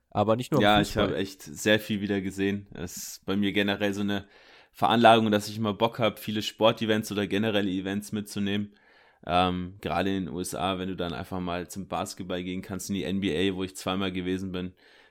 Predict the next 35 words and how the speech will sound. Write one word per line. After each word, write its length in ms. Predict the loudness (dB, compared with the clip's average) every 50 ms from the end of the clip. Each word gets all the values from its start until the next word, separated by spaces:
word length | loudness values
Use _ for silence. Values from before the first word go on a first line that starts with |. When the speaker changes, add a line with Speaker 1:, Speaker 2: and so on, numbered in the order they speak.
| _ _ -6
Speaker 2:
Ähm, 560 | -4 -4 -4 -4 -4 -8 -10 -12 -14 -20 -20 _
die 220 | -6 -4 -4 -2 -2
N-B-A-Fans 680 | 0 0 2 2 2 4 2 2 0 0 -2 -2 -2
unter 240 | -2 -2 2 4 4
euch 200 | 4 4 4 2
werden 180 | 2 2 2 2
bestimmt 300 | 0 -2 -4 -4 -2 0
neidisch 320 | 2 2 2 0 -2 -2
sein, 180 | -2 -2 0 0
wenn 140 | 0 0 -2
ich 100 | -2 0
sage, 240 | 2 2 2 2
ich 160 | 2 -2 -2 0
war 160 | 2 2 2
beim, 380 | 2 2 0 0 -2 -4 -8 -12 _ _ _ _ -20 -20 _ -6
beim 140 | -4 -4 -4
knappen 340 | 0 2 4 4 4 4
Auswärtssieg 680 | 4 4 4 4 4 2 0 0 0 -2 -4 -4 -2 0
der 100 | 0 0
Milwaukee 480 | 2 2 2 4 4 4 4 2 -4 -2
Bucks 420 | 4 4 4 4 4 -2 -8 0
bei 160 | 4 4 4
den 200 | 4 4 2 0
Philadelphia 520 | 0 0 -2 0 0 2 0 0 0 -2 -2
Seventy-sixers. 1160 | 0 0 0 0 0 -4 -6 -6 -8 -4 -4 -4 -4 -2 -2 -2 -2 -2 -4 -10 -10 -10 -6
Ähm, 280 | -2 -2 -2 -2 -2
ganz, 240 | -2 -2 -2 -4 -4
ganz 200 | -4 -6 -4 -4
interessant 480 | -6 -8 -6 -6 -4 -4 -4 -4 -4 -6
gewesen, 360 | -6 -4 -4 -4 -4 -6 -8
auch 140 | -10 -10 -8
bei 80 | -8
den 120 | -8 -8 -8
Brooklyn 340 | -10 -12 -10 -10 -10 -8 -6
Nets. 360 | -8 -8 -10 -12 -20 -20